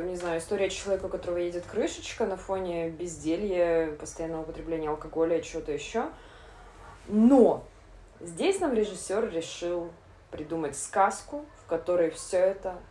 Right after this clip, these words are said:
по-настоящему. И нас закручивает водоворотом совершенно безумных событий. А, и это очень увлекательно. При этом тут нет,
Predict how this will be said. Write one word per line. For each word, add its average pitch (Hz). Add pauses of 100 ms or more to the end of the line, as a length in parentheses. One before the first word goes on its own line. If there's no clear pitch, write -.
(280)
по-настоящему. 147
И 185
нас 240
закручивает 208
водоворотом 165
совершенно 165
безумных 170
событий. 226 (1120)
А, 147 (840)
и 185
это 214
очень 233
увлекательно. 185 (160)
При 180
этом 247 (580)
тут 240
нет, 294